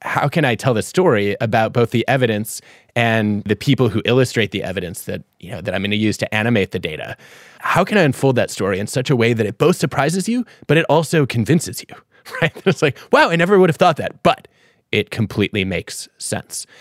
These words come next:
I think a lot of that is similar to, like, when, when you figured out where your story is gonna end,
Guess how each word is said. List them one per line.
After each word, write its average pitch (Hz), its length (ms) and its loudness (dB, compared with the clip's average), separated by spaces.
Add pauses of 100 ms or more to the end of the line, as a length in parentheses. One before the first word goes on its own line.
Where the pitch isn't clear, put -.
(380)
I 123 60 0
think 180 260 2
a 156 40 4
lot 127 280 4
of 135 80 2
that 113 140 2
is 101 120 -2
similar 127 420 2
to, 104 600 -2
like, - 140 -20
when, 110 340 -2
when 113 160 2
you 107 100 2
figured 117 340 2
out 110 200 2
where 107 160 2
your 101 140 2
story 101 300 0
is 92 80 -2
gonna 98 160 -4
end, 107 400 -2